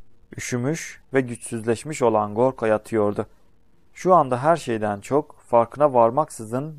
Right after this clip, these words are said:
deliliğin sınırına gelmekten korkuyordu.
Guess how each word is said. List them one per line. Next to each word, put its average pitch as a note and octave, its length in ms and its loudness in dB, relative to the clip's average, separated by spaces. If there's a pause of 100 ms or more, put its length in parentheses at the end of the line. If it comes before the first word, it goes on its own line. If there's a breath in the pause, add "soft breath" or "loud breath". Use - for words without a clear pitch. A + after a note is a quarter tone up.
deliliğin A#2+ 440 0
sınırına B2 440 -6
gelmekten G#2 580 -2
korkuyordu. A2 600 -2